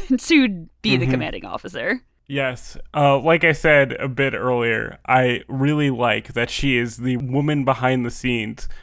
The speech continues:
Speaker 2: but it's not even a secret thing. Like, they,
Speaker 1: <laughs>
Speaker 2: everyone knows that Margaret is the one in charge. Uh, even Frank, to, you know,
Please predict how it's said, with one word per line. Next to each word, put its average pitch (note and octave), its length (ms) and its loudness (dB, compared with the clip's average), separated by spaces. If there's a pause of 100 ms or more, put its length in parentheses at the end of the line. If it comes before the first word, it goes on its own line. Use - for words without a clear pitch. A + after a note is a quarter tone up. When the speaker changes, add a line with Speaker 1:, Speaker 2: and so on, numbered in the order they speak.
(220)
Speaker 2:
but C3+ 240 4
it's C3 200 -6
not C3+ 220 2
even B2 240 -4
a A#2+ 60 -6
secret A#2 480 -6 (100)
thing. F2 260 -10
Like, B2+ 380 0
they, C#3+ 340 2
Speaker 1:
<laughs> - 60 -2
Speaker 2:
everyone D3+ 720 4
knows A#2+ 520 0 (300)
that C#3 180 6
Margaret C#3 720 2
is B2+ 280 -2
the C#3 80 2
one B2+ 380 0
in B2 200 0
charge. G#2+ 720 -2 (240)
Uh, C3 280 4
even D#3+ 360 0
Frank, C#3 580 -2 (100)
to, C3+ 500 0
you D3+ 160 0
know, A2 260 -2